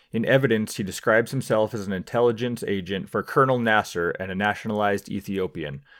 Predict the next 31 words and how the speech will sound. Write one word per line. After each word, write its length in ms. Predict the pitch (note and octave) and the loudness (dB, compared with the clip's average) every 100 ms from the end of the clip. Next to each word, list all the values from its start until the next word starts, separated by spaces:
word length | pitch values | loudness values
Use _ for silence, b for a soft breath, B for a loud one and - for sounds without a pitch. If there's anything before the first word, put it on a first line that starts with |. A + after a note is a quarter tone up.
| b - | b 2
This 240 | C3+ C#3 | 2 4
man, 260 | C3 B2 G#2+ | 2 2 2
according 400 | F#2+ A2+ G2+ F#2+ | 0 0 0 -2
to 60 | |
the 120 | F#2 - | -4 -2
evidence, 440 | F#2 F2+ F2+ - | -2 -4 -6 -8
has 100 | F#2 | -10
traveled 380 | - A2 G2 - | -2 -2 -2 -2
all 180 | G2+ A#2 | 2 2
over 160 | B2 | 2
the 80 | A#2+ | 0
world 320 | A2 G#2 G#2 | 2 2 2
with 140 | F#2+ F#2+ | -2 -8
a 60 | |
very 280 | F2 G2+ A2+ | -2 2 2
impressive 480 | A#2 - F#2+ - F#2 | 0 -2 -4 -2 -6
looking 300 | F#2+ F2+ F2+ | -6 -6 -8
passport 540 | - F2+ - - F2+ | -4 -6 -4 -6 -6
indeed. 420 | D#2+ D#2+ G#2 D2 C#2+ b b b | -6 -6 -6 -6 -10 b b b
It 80 | A2 | -4
is 120 | G#2+ | -2
written 220 | G2+ B2 C#3 | 2 2 4
in 100 | B2+ | 2
a 60 | |
language 400 | A2+ A2+ A#2 A2 | 2 2 2 2
unknown 560 | - A#2 B2 G#2+ G#2 G#2 | 2 0 2 0 0 0
and 200 | - A2 | 0 -2
it 60 | - | 0
has 180 | G#2+ | -2
remained 400 | G2 G2 G#2+ A2+ | -2 0 2 2
unidentified, 960 | A2 G#2+ A#2 A2 A2 G2+ - F2 E2+ F2+ | 0 0 2 4 2 0 0 2 2 -2